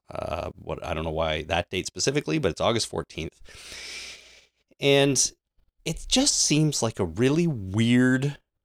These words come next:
way to, like, <sighs> offer investment opportunities in his company without actually going public.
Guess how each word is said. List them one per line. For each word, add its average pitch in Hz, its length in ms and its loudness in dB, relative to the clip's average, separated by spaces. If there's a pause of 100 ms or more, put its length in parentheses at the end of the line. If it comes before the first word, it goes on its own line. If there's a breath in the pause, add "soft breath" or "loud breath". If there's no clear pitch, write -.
(140)
way 107 600 4
to, 104 300 0
like, 90 540 2 (1000)
<sighs> - 40 -14 (1600 loud breath)
offer 190 460 6
investment 123 540 4
opportunities 113 720 0
in 95 80 0
his 90 180 0
company 143 540 0 (380 soft breath)
without 120 300 6
actually 113 400 4
going 90 320 2
public. - 440 -6